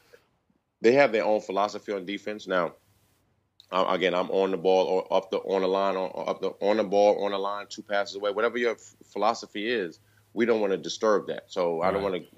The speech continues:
Speaker 1: I don't
Speaker 2: Right.
Speaker 1: wanna teach a kid, um, um, Wisconsin's defense on the line, up the line, and, and their coach is teaching complete denial. So,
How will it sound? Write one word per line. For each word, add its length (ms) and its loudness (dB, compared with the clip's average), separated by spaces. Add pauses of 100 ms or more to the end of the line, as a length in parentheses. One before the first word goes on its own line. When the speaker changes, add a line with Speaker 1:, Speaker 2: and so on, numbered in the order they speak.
(160)
Speaker 1:
I 40 2
don't 80 0
Speaker 2:
Right. 60 -4
Speaker 1:
wanna 120 -4
teach 260 -10
a 60 -8
kid, 400 -2 (480)
um, 440 -4 (100)
um, 500 -10 (400)
Wisconsin's 680 6
defense 640 -4 (420)
on 180 6
the 60 2
line, 260 2
up 160 0
the 80 -2
line, 400 0 (320)
and, 240 -2
and 240 -2
their 120 4
coach 320 -2
is 100 -8
teaching 360 -8
complete 460 -4
denial. 460 0
So, 420 2